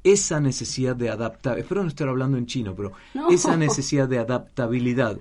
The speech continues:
Speaker 1: no se olviden de la diversificación, esa necesidad de adaptabilidad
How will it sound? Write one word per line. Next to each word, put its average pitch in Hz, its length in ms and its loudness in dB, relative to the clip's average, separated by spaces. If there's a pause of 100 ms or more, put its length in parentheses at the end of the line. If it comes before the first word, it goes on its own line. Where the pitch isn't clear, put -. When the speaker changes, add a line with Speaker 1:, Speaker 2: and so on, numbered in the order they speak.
(120)
Speaker 1:
no 120 180 -2
se 147 140 -2
olviden 127 280 2
de 113 100 0
la 107 120 -4
diversificación, 104 1120 -6 (440)
esa 170 340 4
necesidad 127 400 -2
de 104 120 -6
adaptabilidad 104 800 -4